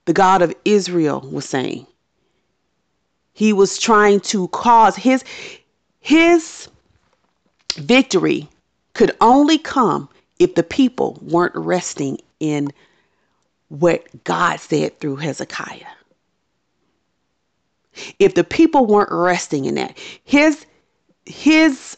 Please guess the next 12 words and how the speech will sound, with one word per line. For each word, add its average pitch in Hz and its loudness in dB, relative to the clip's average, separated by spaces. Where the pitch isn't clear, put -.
um, 185 -2
mode 214 4
of 208 0
operandi, 180 0
his 269 0
means 233 2
of 165 -2
disrupting, 170 -2
of 156 -6
winning 190 0
the 156 0
battle, 175 0